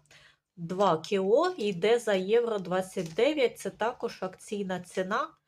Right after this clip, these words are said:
Першокласна морква регіональна. Ми її вже брали. Ну, будемо куштувати. Зараз покажу, що ще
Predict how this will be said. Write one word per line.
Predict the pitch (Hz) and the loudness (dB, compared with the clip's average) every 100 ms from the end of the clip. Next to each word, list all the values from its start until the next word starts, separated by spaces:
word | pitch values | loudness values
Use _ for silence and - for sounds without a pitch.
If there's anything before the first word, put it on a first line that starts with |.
| _ _ _ | _ _ _
Першокласна | - 185 - 190 185 190 170 170 - | -8 -8 -4 -6 -4 -2 -2 -2 -6
морква | 170 208 294 320 - 269 - - _ _ _ _ _ - | -4 -4 -4 -6 -6 -6 -6 -14 _ _ _ _ _ -8
регіональна. | 220 202 226 220 226 220 226 220 214 214 202 | -6 2 4 4 4 4 2 2 0 -4 -6
Ми | 202 214 | -8 -2
її | 202 180 175 | -2 -2 -4
вже | 156 147 | -4 -4
брали. | 160 185 247 320 330 311 _ _ _ - _ _ - | -4 -2 0 0 -2 -6 _ _ _ -20 _ _ -12
Ну, | 262 - - | -10 -10 -6
будемо | 214 233 220 220 | 2 4 4 2
куштувати. | - 220 - 214 160 151 156 185 180 _ _ _ _ _ _ _ _ | -4 -4 0 0 2 2 0 -4 -6 _ _ _ _ _ _ _ _
Зараз | 175 202 233 240 | -4 2 2 0
покажу, | - 196 208 185 180 233 | -4 -6 0 0 2 -2
що | - - 196 196 | -4 -6 -4 -4
ще | - - - 175 214 | -6 -8 -2 -2 -2